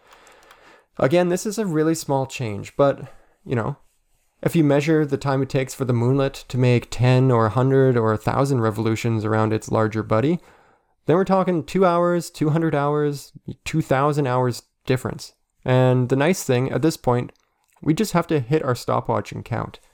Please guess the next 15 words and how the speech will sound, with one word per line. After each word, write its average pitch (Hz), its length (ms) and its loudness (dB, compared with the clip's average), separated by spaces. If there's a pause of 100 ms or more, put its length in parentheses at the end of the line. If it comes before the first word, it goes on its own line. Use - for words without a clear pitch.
(360)
That's 175 240 0
easy 110 240 -8
enough. 110 340 -8 (1200)
Okay, 165 280 2
so 135 160 0
when, 196 340 0
when 180 160 2
are 277 40 -2
we 277 100 -2
doing 185 340 -4
this? 101 240 -8
Are 120 60 -8
we 135 100 -6
do-, 135 220 -6 (1200)
well, 160 220 2